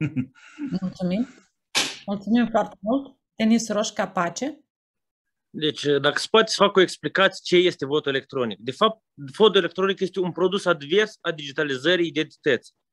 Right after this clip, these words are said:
Speaker 3: Noi, dacă facem digitalizarea identității, vom avea posibilitatea să facem votul electronic chiar și în fiecare zi. Votul electronic este de,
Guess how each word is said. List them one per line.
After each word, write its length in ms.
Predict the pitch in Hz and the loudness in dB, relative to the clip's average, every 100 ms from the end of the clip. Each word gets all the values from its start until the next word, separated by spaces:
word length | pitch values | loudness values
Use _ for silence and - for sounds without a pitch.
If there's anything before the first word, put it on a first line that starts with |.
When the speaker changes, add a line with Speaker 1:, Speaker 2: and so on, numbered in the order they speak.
| - - | -20 -4
Speaker 3:
Noi, 220 | 165 208 | 2 2
dacă 160 | 214 - | 0 0
facem 300 | 208 180 147 | -2 -2 -4
digitalizarea 680 | 190 170 185 170 151 151 123 | -4 0 2 2 4 2 2
identității, 720 | 160 196 196 - 135 - - 156 | -4 -4 -4 -4 -4 -4 -10 0
vom 220 | 185 185 | 4 4
avea 220 | 180 202 | 4 4
posibilitatea 600 | 196 175 156 156 208 196 | 2 -2 -2 2 2 2
să 100 | - | -6
facem 300 | - 196 190 | 0 0 0
votul 280 | 170 190 180 | -2 -4 -2
electronic 400 | 170 208 214 202 _ _ _ _ | -6 -2 -2 -2 _ _ _ _
chiar 180 | 220 220 | 0 0
și 80 | 208 | -2
în 60 | |
fiecare 460 | - 208 - 180 165 | -8 -10 -2 -2 -2
zi. 180 | 127 - _ _ _ _ | -8 -16 _ _ _ _
Votul 320 | 143 208 254 233 | 2 4 4 0
electronic 420 | 190 220 214 208 | -2 -4 -4 -2
este 320 | 202 - - _ - - | -4 -4 -12 _ -2 -2
de, 280 | 151 185 - | 6 6 6